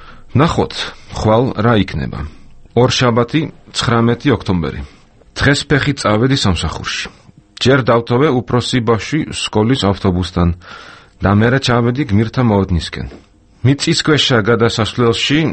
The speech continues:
სწრაფად გავიარე, იმიტომ რომ იქ ცხვირით სუნთქვა ნამდვილი წამება ანტისანიტარიული პირობების გამო.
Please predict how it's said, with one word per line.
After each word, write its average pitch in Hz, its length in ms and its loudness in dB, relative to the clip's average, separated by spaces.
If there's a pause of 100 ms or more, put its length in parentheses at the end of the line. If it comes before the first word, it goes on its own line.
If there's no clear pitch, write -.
სწრაფად 110 600 -2 (280)
გავიარე, 98 720 2 (160)
იმიტომ 113 500 2
რომ 98 180 4
იქ 139 160 0 (120)
ცხვირით 123 420 0
სუნთქვა 117 460 0 (280)
ნამდვილი 101 460 2
წამება 107 560 2 (600)
ანტისანიტარიული 113 1080 0 (200)
პირობების 110 600 0
გამო. 95 320 2